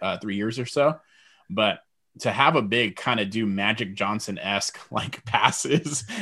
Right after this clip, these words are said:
and to run an offense like that is, is amazing. Um, so for me, just, just to see the way he dominated, you know, those games against the,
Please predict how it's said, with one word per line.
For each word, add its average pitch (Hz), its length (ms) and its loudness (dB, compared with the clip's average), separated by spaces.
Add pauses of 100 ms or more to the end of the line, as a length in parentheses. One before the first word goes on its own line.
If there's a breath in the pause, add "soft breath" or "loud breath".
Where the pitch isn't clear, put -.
and 117 140 2
to 117 100 -2
run 107 160 0
an 98 100 0
offense 110 420 0
like 127 200 2
that 120 280 2
is, 95 220 -6
is 101 180 -4
amazing. 92 580 -6 (380)
Um, 92 360 -2
so 104 220 -2
for 113 120 -8
me, 117 180 0
just, 120 340 -2
just 151 220 -4
to 233 80 2
see 151 260 2
the 120 100 2
way 113 160 2
he 110 140 -2
dominated, 101 680 -2 (280)
you 107 80 -2
know, 101 80 2
those 101 160 -4
games 101 320 -2
against 98 540 -6
the, 92 300 -4